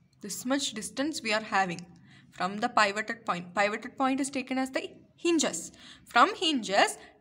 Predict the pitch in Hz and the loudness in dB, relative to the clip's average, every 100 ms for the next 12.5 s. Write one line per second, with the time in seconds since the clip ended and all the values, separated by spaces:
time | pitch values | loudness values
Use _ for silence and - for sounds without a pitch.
0 | - 294 392 427 311 240 220 294 302 254 | 0 2 4 4 4 0 0 0 2 2
1 | 277 262 330 453 302 294 - 302 339 539 | 4 2 2 -2 0 -2 -2 -2 0 0
2 | 807 - - _ _ 349 359 - - _ | -4 -12 -20 _ _ -2 -2 -2 -20 _
3 | - 226 370 - 208 185 - - - - | -2 4 4 4 -2 -4 -12 2 2 2
4 | 202 - - - - - 339 508 233 220 | -4 -8 -20 -18 -4 2 4 4 2 -4
5 | 226 285 208 196 196 220 240 208 208 277 | 2 2 2 2 2 2 -2 2 2 2
6 | - - - 208 190 190 - - - 190 | 0 -10 -10 -6 -6 -8 -10 -10 -6 -4
7 | 190 185 202 208 - 196 196 262 508 - | -4 -4 -2 -2 -4 -6 4 4 4 0
8 | - - 196 - - - - - - - | -18 -8 -6 -6 -8 -20 -20 -20 -20 -16
9 | - 269 269 277 302 330 320 311 320 320 | 0 0 4 4 4 4 4 2 2 2
10 | 302 277 220 233 - 311 320 320 320 285 | 2 2 2 0 4 6 8 6 4 2
11 | 262 277 285 294 277 277 269 - 233 302 | 4 4 4 4 2 -2 -6 -4 0 0
12 | 294 277 277 359 427 | 0 0 4 4 2